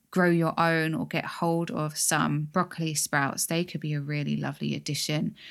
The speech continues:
a week before your period to help basically get out some of the excess estrogen that might have been building up in your body over the month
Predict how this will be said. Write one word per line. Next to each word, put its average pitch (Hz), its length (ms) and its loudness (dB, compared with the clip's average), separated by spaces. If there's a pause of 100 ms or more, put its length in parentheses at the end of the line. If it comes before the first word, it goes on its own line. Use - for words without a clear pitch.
(280)
a 151 120 4
week 151 280 -2
before 147 320 -4
your 135 100 -2
period 214 420 4
to - 120 -2
help - 280 -4 (140)
basically 214 540 2
get 165 260 0 (140)
out 170 420 2
some 160 300 2
of 151 100 -4
the 151 120 0
excess - 380 0
estrogen 170 520 -2
that 143 100 0
might 156 220 -2
have 165 120 -8 (180)
been 147 200 -2
building 151 320 -2
up 147 180 -4
in 147 60 -2
your 147 100 0
body 185 440 0
over 151 240 -4
the 139 80 -2
month 156 400 0